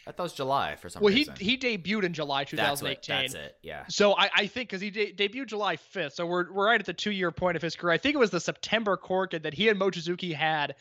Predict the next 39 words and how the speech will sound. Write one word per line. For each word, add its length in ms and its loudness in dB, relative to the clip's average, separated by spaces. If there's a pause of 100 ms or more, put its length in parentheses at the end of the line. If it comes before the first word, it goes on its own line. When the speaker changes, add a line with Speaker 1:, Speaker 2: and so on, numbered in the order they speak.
(340)
Speaker 2:
a 380 2 (100)
Kenta 380 0
versus 400 -4
Ricky 320 -6
Marvin 460 2
level 520 -2 (160)
sub 440 2
five-minute 600 -2
match. 280 0
I 40 -6
mean, 120 -6
that 180 4
goes 160 -2
in 100 -8
the 100 -8
Hall 360 2
of 80 -2
Fame 440 -2 (340)
of 180 0
short 400 2
matches 400 0
because 380 -4
<laughs> 80 -4 (100)
Minoura 560 4
slaps 540 0
him 200 0 (280)
and 440 2
then 280 2
his 200 4 (120)
head 400 2 (260)
gets 380 2
rearranged 1600 0
by 160 2
a 200 2
high 280 2
kick. 340 -8
That 220 2
match 260 0
rules. 680 -8